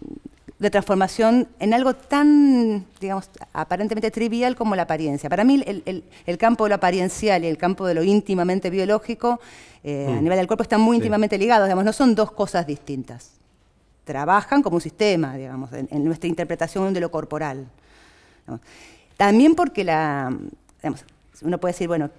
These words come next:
Speaker 1: ¿qué viene de esa voz de orden hoy, en nuestro momento? Una de esas voces, digamos, una de esas voces más fuertes es la capitalización.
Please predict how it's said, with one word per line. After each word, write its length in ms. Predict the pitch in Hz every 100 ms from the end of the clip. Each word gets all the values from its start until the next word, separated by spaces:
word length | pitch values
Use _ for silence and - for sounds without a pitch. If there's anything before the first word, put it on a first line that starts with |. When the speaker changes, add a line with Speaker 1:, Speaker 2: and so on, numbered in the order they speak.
| _
Speaker 1:
¿qué 180 | - 220
viene 340 | 220 190 165
de 60 | 165
esa 200 | 160 170
voz 160 | 165 156
de 160 | 156
orden 420 | 160 147 143 139
hoy, 220 | 147 139 131
en 40 |
nuestro 220 | 147 147
momento? 460 | 147 151 143 123 135
Una 260 | 175 208 208
de 60 |
esas 220 | 208 202 165
voces, 300 | 190 208 -
digamos, 220 | 131 123
una 140 | 160
de 60 | 180
esas 100 | 180
voces 160 | 196
más 140 | 214 202
fuertes 320 | 240 247 -
es 80 | 220
la 80 | 190
capitalización. 920 | 160 151 151 147 147 - 139 120 120